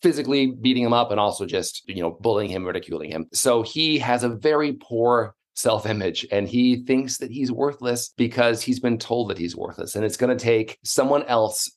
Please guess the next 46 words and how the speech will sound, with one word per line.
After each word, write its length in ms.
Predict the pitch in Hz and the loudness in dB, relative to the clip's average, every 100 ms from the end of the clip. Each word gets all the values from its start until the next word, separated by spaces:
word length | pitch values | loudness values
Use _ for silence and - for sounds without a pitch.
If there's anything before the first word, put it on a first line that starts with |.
| - | -2
telling 280 | 120 117 | 2 2
him 140 | 110 107 | 2 -2
a 40 | |
different 400 | 101 120 123 123 | -2 -4 -2 -4
kind 280 | - 95 98 | -2 -4 -2
of 100 | 98 | -4
story 580 | - 196 139 110 113 113 _ _ | -4 0 2 2 2 -4 _ _
for 180 | - 123 | -2 0
him 280 | 117 120 117 | 2 2 2
to 120 | 117 | 0
see 240 | - 127 | 2 2
himself 460 | 117 107 104 95 90 | 2 0 2 2 0
in 60 | |
a 60 | 90 | -2
better 260 | 85 85 82 | 0 2 2
light. 240 | 67 71 | 0 -2
And 80 | 92 | -2
that's 340 | 92 - - | -2 -2 -4
what 160 | 107 92 | -2 -2
the 60 | |
story 260 | - 92 78 | -2 -4 -6
is 80 | 71 | -6
about. 220 | - 67 | -8 -8
That's 160 | 82 117 | -6 -4
not 160 | 90 | -4
what 80 | 95 | -6
the 80 | - | -8
plot 320 | - 190 156 | 0 2 2
is 100 | 127 | 0
about, 300 | 117 113 113 | 2 2 2
but 80 | 110 | -2
that's, 240 | 107 - | -4 -2
you 40 | 104 | -6
know, 100 | 95 | 0
emotionally, 600 | 135 131 127 - 110 104 | 2 4 2 0 -6 -4
thematically 540 | 120 113 107 95 98 | -2 0 0 0 -4
what 120 | 87 | -6
the 60 | 90 | -6
story 320 | - 90 80 | -8 -6 -8
is 60 | 80 | -8
about. 340 | 80 80 - - - - | -2 -2 -2 -12 -20 -8
And 240 | 131 131 262 | 0 2 0
he 280 | 262 214 | -4 -4
is 100 | 233 | -2
my 180 | 175 147 | 2 2
most 720 | 135 135 139 156 170 - - | 2 2 2 2 0 -4 -8